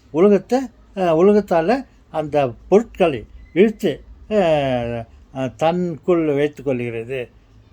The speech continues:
என்ன சொன்னீங்களே தாத்தா, எங்களுக்கு அது ஞாபகம் இருக்குது தாத்தா.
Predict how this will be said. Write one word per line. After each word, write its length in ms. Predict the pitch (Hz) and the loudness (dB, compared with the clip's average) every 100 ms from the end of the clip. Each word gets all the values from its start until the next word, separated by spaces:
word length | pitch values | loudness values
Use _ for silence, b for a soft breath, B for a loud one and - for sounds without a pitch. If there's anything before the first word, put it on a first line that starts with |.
| - | -14
என்ன 140 | 165 | -6
சொன்னீங்களே 520 | 160 - 156 165 147 123 | -6 -2 -2 0 -2 -2
தாத்தா, 520 | 127 - 127 180 220 b _ | -6 -4 -2 -2 -4 b _
எங்களுக்கு 320 | 127 131 117 | -4 -4 -2
அது 200 | 120 110 107 | -6 -6 -2
ஞாபகம் 520 | 147 220 214 160 123 | 2 2 0 -4 -4
இருக்குது 140 | 104 | -8
தாத்தா. 480 | - 110 117 110 165 | -12 -12 -10 -10 -10